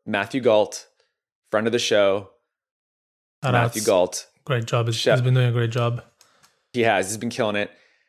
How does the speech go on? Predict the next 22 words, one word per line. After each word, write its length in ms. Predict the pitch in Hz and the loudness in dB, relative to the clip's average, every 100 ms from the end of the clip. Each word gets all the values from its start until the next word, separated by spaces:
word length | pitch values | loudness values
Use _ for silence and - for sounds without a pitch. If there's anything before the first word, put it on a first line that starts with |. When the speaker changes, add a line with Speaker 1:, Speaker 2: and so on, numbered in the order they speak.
| _ _ - | _ _ 0
Speaker 1:
Uh, 260 | 117 110 | 2 2
he 200 | 117 123 | 0 0
had 160 | 135 143 | 2 2
this 120 | 156 | 0
amazing 380 | 151 127 131 127 | 0 0 -2 -4
story 400 | 113 135 170 107 | -2 2 4 4
about, 220 | 98 104 98 | 2 0 0
and 60 | |
it's 140 | 113 - | -2 -2
such 200 | - - | -2 -2
a, 360 | - - - | -8 -10 -4
honestly, 400 | 123 185 - 415 | -2 0 2 2
this 160 | 269 185 | 2 -2
is 180 | 226 277 | -4 -4
a 60 | |
question 460 | - - 156 - 135 | -4 -2 -2 -2 -4
that 100 | 110 | -2
I've 200 | 82 156 | -2 -2
been 120 | 120 | -6
fielding 400 | 101 104 95 101 | -6 -2 -2 -4
from 160 | 98 98 | -8 -12
people 420 | - 104 90 101 | -12 -8 -6 -6